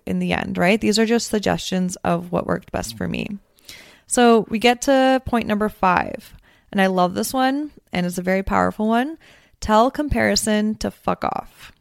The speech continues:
Yep. S-, comparison stifles confidence. It stifles creativity, and it's a trap I still fall into. But it feels so nice when I consciously get myself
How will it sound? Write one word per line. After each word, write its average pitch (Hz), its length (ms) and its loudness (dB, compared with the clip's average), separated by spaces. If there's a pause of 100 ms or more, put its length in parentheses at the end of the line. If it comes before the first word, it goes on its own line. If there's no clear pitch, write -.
(440)
Yep. 220 300 0 (180)
S-, - 320 -14
comparison 277 1000 -2
stifles 220 800 -4
confidence. 202 920 -4 (280)
It 208 80 -8
stifles 226 440 -2
creativity, 214 1000 -2 (240)
and 202 160 -2
it's 214 140 -2
a 240 40 0
trap 220 640 0
I 226 80 -4
still 214 460 -4
fall 214 240 0
into. - 580 -6 (480)
But 190 340 0 (300)
it 226 140 -8
feels 233 260 2
so 220 300 2
nice 220 440 -2
when 220 120 -2
I 202 160 -2
consciously 202 680 -6
get 214 220 -4
myself 190 400 -4